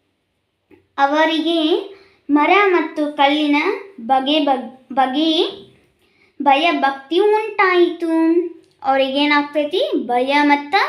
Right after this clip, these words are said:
ಭಕ್ತಿ ಉಂಟಾಗ್ತೈತಿ. ಅದು ಎರಡನ್ನು ನೋಡಿ ಭಯ ಮಕ್-, ಭಯ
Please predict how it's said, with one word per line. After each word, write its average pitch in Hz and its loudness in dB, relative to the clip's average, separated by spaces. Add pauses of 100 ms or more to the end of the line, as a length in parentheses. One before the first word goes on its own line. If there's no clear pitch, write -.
ಭಕ್ತಿ 302 0
ಉಂಟಾಗ್ತೈತಿ. 277 -2 (240)
ಅದು 269 -4
ಎರಡನ್ನು 277 0
ನೋಡಿ 277 -4 (640)
ಭಯ 269 2
ಮಕ್-, 277 -2
ಭಯ 262 0